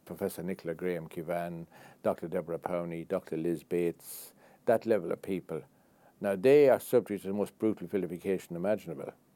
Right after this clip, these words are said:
bomb threats and all the rest, when they present at conferences. Um, Miriam Coates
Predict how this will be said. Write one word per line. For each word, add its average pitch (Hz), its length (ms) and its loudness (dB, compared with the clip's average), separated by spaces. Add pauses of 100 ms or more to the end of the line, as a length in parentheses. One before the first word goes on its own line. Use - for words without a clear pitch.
(120)
bomb 101 240 4
threats - 340 -4
and 87 100 -6
all 85 140 -6
the 82 120 -8
rest, - 240 -6 (500)
when 95 140 -2
they 90 60 -2
present 90 360 -4
at 82 80 -10
conferences. - 560 -6 (1040)
Um, 104 380 2 (100)
Miriam 127 340 6
Coates - 400 2